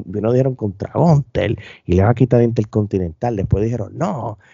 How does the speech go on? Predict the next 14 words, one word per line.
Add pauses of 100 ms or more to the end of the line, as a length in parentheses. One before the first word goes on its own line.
(240)
va
a
ser
L
A
Knight
que
se
le
va (400)
con-, (180)
contra
Logan
Paul.